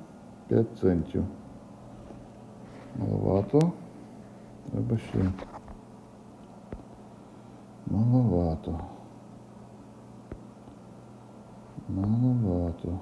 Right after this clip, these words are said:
Ага, дивіться, перекази перепутали, треба. Оп! З поповнення треба. З поповнення.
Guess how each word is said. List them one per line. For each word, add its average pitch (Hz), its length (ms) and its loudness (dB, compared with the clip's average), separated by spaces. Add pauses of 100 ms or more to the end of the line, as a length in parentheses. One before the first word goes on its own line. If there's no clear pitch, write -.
(160)
Ага, 90 420 -2
дивіться, 90 360 0
перекази 101 500 8
перепутали, 95 680 4
треба. - 320 0 (180)
Оп! - 140 6 (960)
З - 100 -18
поповнення 95 760 8
треба. 90 440 2 (2500)
З - 180 -6
поповнення. 110 720 6